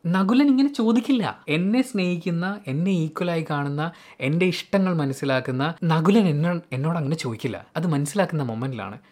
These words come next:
ഗംഗ തളർന്നു പോകുന്നത്. Exactly ഇത്രേ ഉള്ളൂ പരിപാടി. സ്നേഹം എന്ന് പറയുന്നത് ഒരാൾ മറ്റേ ആളുടെ മുമ്പിൽ കീഴടങ്ങി അടിമയായി,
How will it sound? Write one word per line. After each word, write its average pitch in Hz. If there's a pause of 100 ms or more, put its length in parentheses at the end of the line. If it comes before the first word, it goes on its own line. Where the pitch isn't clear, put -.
(300)
ഗംഗ 127 (100)
തളർന്നു 120
പോകുന്നത്. 98 (200)
Exactly 185 (560)
ഇത്രേ 151
ഉള്ളൂ 120
പരിപാടി. 98 (120)
സ്നേഹം 160
എന്ന് 185
പറയുന്നത് 123 (480)
ഒരാൾ 143
മറ്റേ 135
ആളുടെ 135
മുമ്പിൽ 117 (160)
കീഴടങ്ങി 123
അടിമയായി, 117